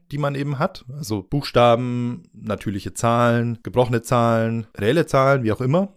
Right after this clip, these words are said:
irgendeine Menge und aber auch den Operationen, die ich darauf ausführen kann. Das heißt, ich kann natürlich nicht Simon plus Simon rechnen.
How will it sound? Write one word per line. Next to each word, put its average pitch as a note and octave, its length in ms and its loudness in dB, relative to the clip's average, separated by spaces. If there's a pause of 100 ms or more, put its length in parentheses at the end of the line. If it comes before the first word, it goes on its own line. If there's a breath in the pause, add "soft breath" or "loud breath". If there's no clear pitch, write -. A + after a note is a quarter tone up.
irgendeine A2 300 -2
Menge B2 480 0
und G3 320 2
aber A#2+ 200 2
auch B2 120 0
den B2 160 -6
Operationen, B2 560 2
die G#2+ 80 -6
ich G2 60 -12
darauf G#2 240 -6
ausführen G2 400 -4
kann. F#2+ 220 -8
Das F#2+ 120 -8
heißt, G#2+ 220 -4
ich - 80 -12
kann A#2+ 160 0
natürlich A#2 340 -2
nicht C3 320 -4
Simon C3+ 320 0
plus - 240 -2
Simon C3+ 260 0
rechnen. F#2+ 380 -6